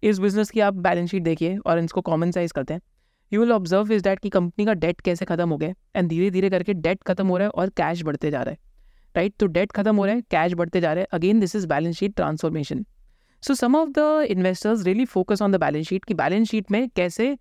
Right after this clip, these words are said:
अगर कर्जा कम हो रहा है तो it means या डेट कम हो रहा है तो it means that the foundations of the business are becoming stronger।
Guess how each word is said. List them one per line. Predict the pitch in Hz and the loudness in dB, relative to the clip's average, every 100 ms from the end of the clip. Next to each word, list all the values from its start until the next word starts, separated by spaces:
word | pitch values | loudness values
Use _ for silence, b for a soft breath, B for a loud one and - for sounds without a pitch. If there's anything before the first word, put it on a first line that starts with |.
| _ _ - | _ _ -4
अगर | 180 214 220 | 0 0 0
कर्जा | - 160 190 | 0 2 2
कम | 214 214 | 2 2
हो | 202 | 2
रहा | 208 | 0
है | |
तो | 214 196 | 0 -2
it | 190 | 0
means | 185 208 202 | 0 0 0
या | |
डेट | 170 165 - | 0 -2 0
कम | 208 | 0
हो | 185 | 2
रहा | 196 | 0
है | |
तो | 214 190 | 0 -2
it | |
means | 185 202 262 | 0 0 2
that | 196 180 | 0 0
the | 220 208 | 0 0
foundations | 175 175 175 190 233 208 | -2 0 0 0 0 2
of | 180 | 2
the | 180 | 2
business | 165 170 175 | 0 -2 0
are | 175 170 | 0 -2
becoming | 143 151 214 - | -2 0 0 -2
stronger। | 151 143 151 | -4 -2 -6